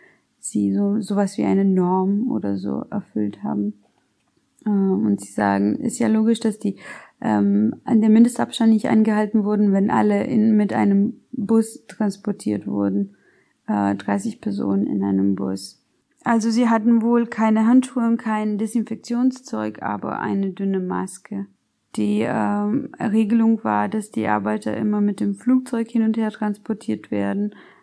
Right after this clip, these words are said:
aber viele sind dann von der Firma mit den Autos, äh, weggefahren, nachdem sie, ähm, Druck ausgeübt haben.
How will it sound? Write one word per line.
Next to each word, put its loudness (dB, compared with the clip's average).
aber 0
viele 0
sind -2
dann -2
von -2
der -2
Firma -2
mit -2
den 0
Autos, -4
äh, -4
weggefahren, -2
nachdem 0
sie, -4
ähm, -4
Druck -8
ausgeübt -8
haben. -6